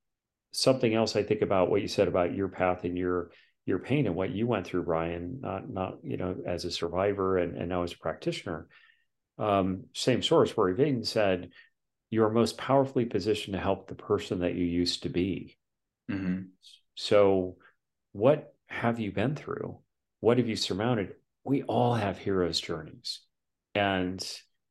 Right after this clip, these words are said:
Speaker 1: people love and lock into hero's journeys and, and have since time immemorial sitting around the campfire. What is your hero's journey within that you can lead people on? I think is amazing. And because I'm an ancient wisdom guy, I just want to drop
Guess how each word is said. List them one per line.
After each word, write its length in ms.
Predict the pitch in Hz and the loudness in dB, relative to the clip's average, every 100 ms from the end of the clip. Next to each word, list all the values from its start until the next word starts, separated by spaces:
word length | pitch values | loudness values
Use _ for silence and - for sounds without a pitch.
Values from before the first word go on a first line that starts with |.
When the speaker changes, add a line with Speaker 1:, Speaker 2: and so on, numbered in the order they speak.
| _ | _
Speaker 1:
people 600 | - 139 131 117 110 95 | 2 2 6 4 4 0
love 480 | 95 92 85 82 - - _ _ 98 | 4 4 4 0 -12 -20 _ _ -2
and 120 | 90 | 2
lock 380 | 87 87 87 92 | 4 4 4 -2
into 220 | 85 87 | -2 -2
hero's 360 | 85 82 82 | 0 0 0
journeys 540 | - 85 80 82 82 - | -2 -4 -4 -6 -10 -6
and, 200 | - 92 | -4 -4
and 200 | - 92 | -4 -4
have 380 | 78 92 92 92 | -2 -2 -2 -2
since 240 | 92 87 | -4 -6
time 380 | - 95 95 95 | -4 -2 -2 -2
immemorial 560 | 92 90 82 85 85 82 | -2 -2 0 0 0 -2
sitting 280 | - 90 | -2 -2
around 200 | 82 82 | -4 -6
the 80 | 76 | -8
campfire. 520 | - 80 - 87 92 - - _ _ _ _ | -8 -10 -8 -12 -12 -14 -20 _ _ _ _
What 160 | 175 | 2
is 140 | 220 - | 2 2
your 160 | 151 | 2
hero's 340 | 127 127 113 101 | 2 2 2 2
journey 280 | 110 110 90 | 0 0 -2
within 360 | 87 107 117 | 0 0 0
that 140 | 92 110 | -2 -4
you 120 | 110 | -4
can 220 | 107 98 | -4 -4
lead 220 | 101 131 | -4 -4
people 340 | 117 87 87 - | -4 -4 -2 -6
on? 160 | 85 - _ _ _ _ _ | -8 -12 _ _ _ _ _
I 80 | 101 | -4
think 160 | 98 95 | -2 -2
is 100 | 90 | -2
amazing. 600 | 85 90 92 - 85 - | 0 0 -2 -4 -8 -8
And 420 | 98 95 90 87 - - | -2 0 0 -4 -8 -4
because 280 | 98 120 | 2 4
I'm 140 | 117 107 | 2 0
an 100 | 98 | -2
ancient 360 | 107 107 98 | -2 -2 0
wisdom 320 | 95 92 92 87 | 0 0 -2 2
guy, 460 | 87 85 85 80 - _ _ - | 2 4 0 -2 -12 _ _ -8
I 200 | - 95 | -2 0
just 240 | 110 - | 0 0
want 120 | 110 | 0
to 60 | 92 | 0
drop 420 | 95 95 87 - | 4 4 4 -4